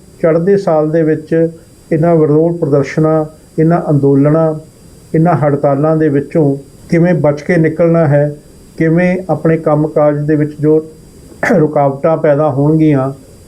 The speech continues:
ਉਹਨਾਂ ਤੋਂ ਬਚ ਕੇ ਆਪਣੀ ਜ਼ਿੰਦਗੀ ਨੂੰ ਉਸੇ ਤਰੀਕੇ ਨਾਲ ਗੁਜ਼ਾਰਨਾ ਹੈ, ਉਸੇ ਤਰੀਕੇ ਨਾਲ ਜ਼ਿੰਦਗੀ ਬੇਰੋਕ ਟੋਕ ਚੱਲਦੀ ਰਹੇ, ਉਸ ਨੂੰ ਯਕੀਨੀ ਬਣਾਉਣਾ ਹੈ। ਇਸ ਦੇ ਵਿੱਚ ਅਸੀਂ ਸਫਲ ਹੋ ਪਾਵਾਂਗੇ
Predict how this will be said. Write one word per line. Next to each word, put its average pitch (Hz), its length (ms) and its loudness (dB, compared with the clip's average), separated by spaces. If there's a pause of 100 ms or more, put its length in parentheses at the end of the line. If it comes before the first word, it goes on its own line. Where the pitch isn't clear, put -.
ਉਹਨਾਂ 165 280 2
ਤੋਂ 160 500 -2
ਬਚ 143 180 -4
ਕੇ 151 360 -2
ਆਪਣੀ 160 260 0
ਜ਼ਿੰਦਗੀ 147 460 2
ਨੂੰ 143 220 0 (400)
ਉਸੇ 160 280 0
ਤਰੀਕੇ 160 460 -2
ਨਾਲ 139 380 0 (500)
ਗੁਜ਼ਾਰਨਾ 147 600 2
ਹੈ, 160 360 2
ਉਸੇ 156 280 0
ਤਰੀਕੇ 156 460 -2
ਨਾਲ 143 380 0 (300)
ਜ਼ਿੰਦਗੀ 147 640 0
ਬੇਰੋਕ 147 640 0
ਟੋਕ 147 240 -2
ਚੱਲਦੀ 143 360 0
ਰਹੇ, 139 320 2 (260)
ਉਸ 143 240 0
ਨੂੰ 160 100 2
ਯਕੀਨੀ 143 400 0
ਬਣਾਉਣਾ 131 400 0
ਹੈ। 127 260 -2 (340)
ਇਸ 170 140 -2
ਦੇ 190 140 0
ਵਿੱਚ 160 420 0 (320)
ਅਸੀਂ 170 180 0
ਸਫਲ 165 340 0
ਹੋ 156 140 0
ਪਾਵਾਂਗੇ 139 640 0